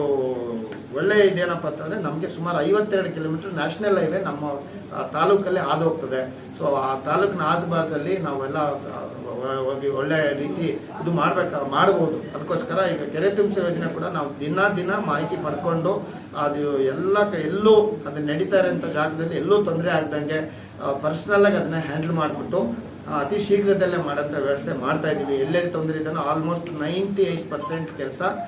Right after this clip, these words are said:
ಈಗ ನ-, ನಡೀತಾ ಇದೆ. ಎಲ್ಲೂ ತೊಂದರೆ ಆಗ್ದಂಗೆ, ಎಲ್ಲೆಲ್ಲಿ ತೊಂದರೆ ಆದ್ರೂ ಅದಕ್ಕೆ ಸರ್ಕಾರದಿಂದ ಯಾವ ರೀತಿ ಸಹಾಯ ಬೇಕು, ಆ, ಇಲಾಖೆಯಿಂದ, ಇಲಾಖೆಗಳಿಂದ ಯಾವ ರೀತಿ ಸಹಾಯ ಬೇಕು, ನಮ್ಮಿಂದ ಯಾವ ರೀತಿ ಸಹಾಯ ಆಗಬೇಕಂತ ಈ ಜನಗಳು ಈ ಸರಿ ಬಹಳ, ಆ,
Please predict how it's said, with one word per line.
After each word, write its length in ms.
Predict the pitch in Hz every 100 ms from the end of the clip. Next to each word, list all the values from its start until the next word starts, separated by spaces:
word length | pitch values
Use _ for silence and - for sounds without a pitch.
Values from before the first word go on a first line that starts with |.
| - -
ಈಗ 120 | - 180
ನ-, 380 | 175 139 139 147
ನಡೀತಾ 260 | 196 208
ಇದೆ. 200 | 175 -
ಎಲ್ಲೂ 340 | 151 160 196 196
ತೊಂದರೆ 320 | 156 160 165
ಆಗ್ದಂಗೆ, 360 | 151 151 156
ಎಲ್ಲೆಲ್ಲಿ 300 | 143 185 202
ತೊಂದರೆ 280 | 190 175 185
ಆದ್ರೂ 360 | 165 156 151 208 233 - - 139
ಅದಕ್ಕೆ 320 | 156 151 135
ಸರ್ಕಾರದಿಂದ 560 | 151 - 196 202 196 196
ಯಾವ 200 | 175 175
ರೀತಿ 280 | 175 -
ಸಹಾಯ 260 | 160 160 165
ಬೇಕು, 500 | 160 160 175 208 202 - 117 117 -
ಆ, 200 | 156 147 143 139 139
ಇಲಾಖೆಯಿಂದ, 680 | 139 165 185 196 180 175
ಇಲಾಖೆಗಳಿಂದ 640 | 147 160 175 180 170 165 165
ಯಾವ 180 | 156 156
ರೀತಿ 260 | 151 -
ಸಹಾಯ 220 | 147 156
ಬೇಕು, 320 | 151 151 156 139
ನಮ್ಮಿಂದ 360 | 160 190 190
ಯಾವ 220 | 180 165
ರೀತಿ 240 | 160 156 -
ಸಹಾಯ 480 | 147 151 139 127 139
ಆಗಬೇಕಂತ 560 | 139 143 143 139 147 175 - - -
ಈ 140 | 165
ಜನಗಳು 560 | 156 143 160 160 170 160
ಈ 100 | 151
ಸರಿ 200 | 151 147
ಬಹಳ, 180 | 139 156 151 - - - -
ಆ, 80 | 143